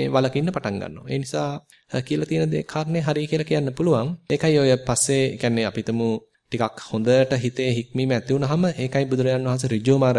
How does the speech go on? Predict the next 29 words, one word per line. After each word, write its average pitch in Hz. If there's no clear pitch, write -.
බාහ්‍ය 110
සූත්‍රයේදී 127
එහෙම 127
දේශනා 131
කරන්නේ 147
මේ, 143
අ, 127
මොකද්ද? 131
දිත්තේ 139
දිත්ත 143
මත්තං. 104
නැත්තම් 120
සුතේ 131
සුත 127
මත්තං. 95
මුතේ 123
මුත 127
මත්තං. 101
විඤ්ඤාතේ 131
විඤ්ඤාත 113
මත්තං. 127
මේ 98
දැක්කා, 123
දැක්ක 110
දේ 143
දැක්ක 160
පමණින් 143
නතර 113
කරන්න. 127